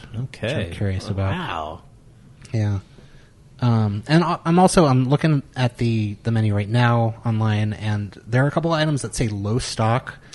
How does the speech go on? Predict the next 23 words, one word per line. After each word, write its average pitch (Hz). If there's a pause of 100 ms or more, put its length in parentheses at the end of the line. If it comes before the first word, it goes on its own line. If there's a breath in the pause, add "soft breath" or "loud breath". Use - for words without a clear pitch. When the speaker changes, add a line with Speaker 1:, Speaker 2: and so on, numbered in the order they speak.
Speaker 1:
Yeah. 123
Speaker 2:
So 117 (720 loud breath)
I, 123 (100)
I 127
think 185
they 123
update 113
this -
live, 113
so 120
it's 110
possible -
they 110
were 107
just -
out 104
of -
Speaker 1:
Right. 95
Speaker 2:
the 98
cauliflower 98
and 98
it's -
not 104